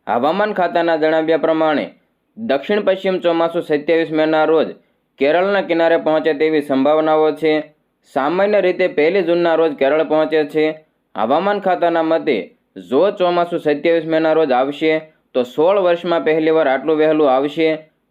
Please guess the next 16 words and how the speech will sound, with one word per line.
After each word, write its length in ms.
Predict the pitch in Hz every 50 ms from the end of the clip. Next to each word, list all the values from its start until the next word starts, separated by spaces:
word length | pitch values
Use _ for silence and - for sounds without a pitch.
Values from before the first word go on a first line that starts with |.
| _
બે 240 | - 104 104 120 135 165
હજાર 240 | 185 190 185 202 196
નવમાં 420 | 185 175 170 165 165 170 170 160 -
ત્રેવીસ 300 | 143 147 156 165 156 151
મે 140 | 160 160 156
અને 300 | 151 156 165 165 143 98 - - _ _ _ _ _ _
બે 200 | 104 107 117 139 165
હજાર 260 | 180 185 175 190 190 180
ચોવીસમાં 500 | - 165 165 165 156 160 170 165 151 143
ત્રીસ 240 | 147 156 160 147
મેના 340 | 156 156 156 156 156 156 156
રોજ 220 | 156 165 156 123 95 85 - _ _ _ _ _ _
ચોમાસું 460 | 131 139 147 160 180 190 190 196 190
કેરળ 320 | 160 - 160 160 165 165 139
પહોંચ્યું 540 | 120 135 139 147 151 147 160 160 156 156
હતું. 280 | 156 147 - 160 160